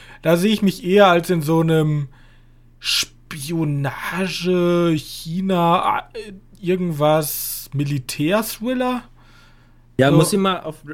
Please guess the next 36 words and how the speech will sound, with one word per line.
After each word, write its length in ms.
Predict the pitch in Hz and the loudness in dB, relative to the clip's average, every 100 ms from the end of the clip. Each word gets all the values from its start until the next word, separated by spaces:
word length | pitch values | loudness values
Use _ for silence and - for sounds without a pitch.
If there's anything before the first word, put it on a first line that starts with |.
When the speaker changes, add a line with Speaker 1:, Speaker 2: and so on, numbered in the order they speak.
| - | -12
Speaker 2:
auf 320 | 156 151 - | -12 -12 -12
Netflix 420 | - 170 185 196 196 | -2 -2 0 -4 -2
gibt's 180 | 185 | -2
die 120 | 170 131 | 2 2
anderen 440 | 147 160 123 123 | 2 2 2 2
Animationsfilme. 1120 | 113 123 123 - - 131 135 - 170 196 240 226 - - - _ _ _ _ | 0 0 -2 -4 -4 -4 -4 -2 0 2 0 -4 -18 -20 -20 _ _ _ _
Äh, 200 | 147 143 | 2 2
muss 220 | 147 165 | 2 0
mal 100 | 185 | 0
gu-, 280 | 175 185 180 | 2 2 0
muss 180 | 175 165 | 0 -2
dir 100 | 175 | 0
da 100 | 170 | 2
mal 180 | 160 156 | 2 0
Damnation 680 | 135 151 151 139 151 156 120 | 2 2 2 0 -2 -4 -6
anschauen. 640 | 113 113 120 113 117 131 _ _ - | -6 -2 -2 0 -2 -8 _ _ 0
Der 140 | 139 | 0
ist 140 | 139 - | 0 0
besser. 420 | 123 117 110 - _ _ | 0 0 -6 -8 _ _
Speaker 1:
Okay. 260 | - 170 - - - | -10 -10 -12 -20 -2
Weil, 220 | 165 196 240 | 2 4 4
weil 180 | 196 262 | 2 2
diese 280 | 185 190 190 | -2 -2 -2
Szene, 420 | - 226 277 254 | 0 0 0 2
wo 80 | 196 | 2
sie 160 | 180 | 2
dann 220 | 208 220 208 | 0 0 -2
in 80 | |
dieses, 360 | 208 185 185 175 | -4 -6 -6 -6
dieses 460 | 165 165 156 - - | -6 -8 -8 -8 -6
Hinterwäldlerhaus 1400 | 196 226 214 175 151 147 151 131 175 - 151 151 151 | -6 0 2 4 2 0 0 0 2 0 0 -2 -2
mitten 220 | 151 170 170 | -6 -6 -4
im 120 | 143 | -4
Nirgendwo 460 | 139 190 190 127 | -2 -2 -2 -4
geht, 320 | 120 127 151 | -4 -6 -6
das, 100 | 175 | -6